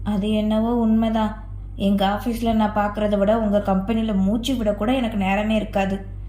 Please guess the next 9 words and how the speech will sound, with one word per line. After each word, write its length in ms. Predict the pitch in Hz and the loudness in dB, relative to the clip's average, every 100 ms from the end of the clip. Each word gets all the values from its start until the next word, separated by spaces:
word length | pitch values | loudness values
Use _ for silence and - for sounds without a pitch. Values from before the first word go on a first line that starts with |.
| - - - - | -12 -12 -12 -8
என்று 400 | 339 339 262 254 | -2 0 2 0
கவலையோடு 680 | 247 208 214 247 269 302 330 381 | 2 2 2 2 4 4 4 0
மூச்சினை 500 | 294 269 277 269 254 | 0 -2 -2 0 0
விட்டு 340 | 220 - 202 | -2 -4 -6
கூற, 440 | - 196 202 185 220 - - - | -2 0 2 0 -2 -8 -12 -12
சட்டென 640 | - 320 320 359 339 302 | -2 -2 0 0 0 -2
அவளின் 380 | 233 208 196 196 | 0 0 2 0
கரங்களை 460 | 196 196 214 185 - - | 0 -2 -2 -4 -6 -6
பற்றினான். 520 | 190 - 180 185 185 | -6 -6 -4 -2 -4